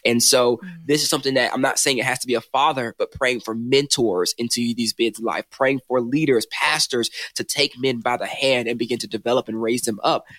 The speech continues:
Speaker 1: Those are your future husbands out there.
Speaker 2: Mm.
Speaker 1: And to think that they're just being developed by space and air and time is a fairy tale.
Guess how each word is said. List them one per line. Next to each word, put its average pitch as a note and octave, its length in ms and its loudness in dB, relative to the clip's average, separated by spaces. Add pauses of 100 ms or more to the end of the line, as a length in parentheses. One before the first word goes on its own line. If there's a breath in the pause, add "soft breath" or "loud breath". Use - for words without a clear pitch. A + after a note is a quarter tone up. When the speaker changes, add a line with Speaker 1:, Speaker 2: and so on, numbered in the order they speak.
(160 loud breath)
Speaker 1:
Those D#3+ 440 4
are C3+ 120 2
your C#3 460 2 (100)
future C3+ 420 2
husbands - 840 -2
out A#2+ 280 0
there. G#2+ 260 -2
Speaker 2:
Mm. F#3 260 -8
Speaker 1:
And C3 120 0
to A#2+ 100 2
think D#3 340 0
that B2+ 140 2
they're C3+ 120 4
just B2+ 240 -2
being B2 200 0
developed A#2+ 460 2
by G2 100 -2
space - 600 2
and A#2+ 220 0
air C3 320 4
and A#2 160 -4
time C#3 720 0
is C#3+ 340 4
a C3 80 4
fairy D#3+ 480 0
tale. A2+ 340 0